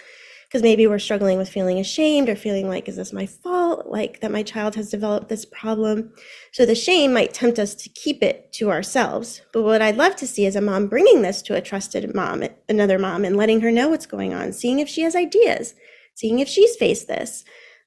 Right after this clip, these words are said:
letting her know that even you feel ashamed about this, asking her to pray for your child, asking her to pray for you because you are struggling with feelings of shame and failure.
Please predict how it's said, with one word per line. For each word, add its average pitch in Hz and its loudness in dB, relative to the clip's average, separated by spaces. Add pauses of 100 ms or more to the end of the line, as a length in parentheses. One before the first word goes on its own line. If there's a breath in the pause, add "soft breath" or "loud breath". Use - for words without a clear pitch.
letting 220 2
her 247 0
know 285 2
that 262 -2
even 277 -2 (140)
you 285 -4
feel 370 -2
ashamed 370 2
about - -2
this, - -6 (140)
asking 269 -4 (140)
her 247 -6
to 302 -2
pray 302 -2
for - -6
your 233 0
child, 240 -4
asking 220 -4
her 269 -2
to 285 2
pray 285 -6
for 294 -8
you 285 0
because 226 -4
you 233 0
are 311 0
struggling - -6
with 208 -4
feelings 196 -4
of 190 -6
shame 196 -2
and 202 -8
failure. - -4